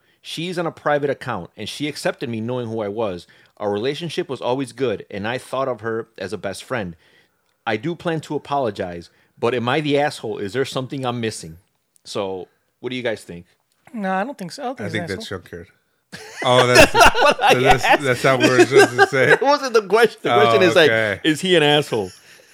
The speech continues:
Speaker 1: So, junkyard, you don't think he's an asshole?
Speaker 2: No, because A,
Speaker 1: Well
Speaker 2: A, he's, he's, that's a step cousin.
Speaker 1: All right, A, I'm not surprised you said that.
Speaker 3: Yeah.
Speaker 1: <laughs> Continue.
Speaker 2: That's, that's a step cousin. That's, like,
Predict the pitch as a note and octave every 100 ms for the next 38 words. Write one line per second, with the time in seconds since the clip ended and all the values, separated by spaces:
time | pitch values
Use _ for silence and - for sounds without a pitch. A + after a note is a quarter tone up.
0 | _ - F3 E3 D#3+ F#3 F#3+ C3+ D3+ D#3
1 | D3 D3 D#3 D3+ D#3+ E3 - - C4 D#4+
2 | G#3+ A3+ - - A#3+ A3+ C4+ D4+ _ _
3 | _ - - G#3+ B3 C4+ A3+ G#3+ A3+ -
4 | G3 G3+ G3+ G#3 G#3+ G#3+ - - A3 -
5 | - F#3+ E3 F#3 - B2 C#3+ D3 _ -
6 | B2 F3 G#3+ - - A#2 A#2+ C#3 B2+ B2+
7 | G#3 A3+ G#3 - - - - - - -
8 | - - F#3+ F3+ B3+ - - - A#3 A#3
9 | A#3 C#4 A#3+ D4 C#4 A#3 A3+ A3 G3 A3+
10 | A3+ G3 -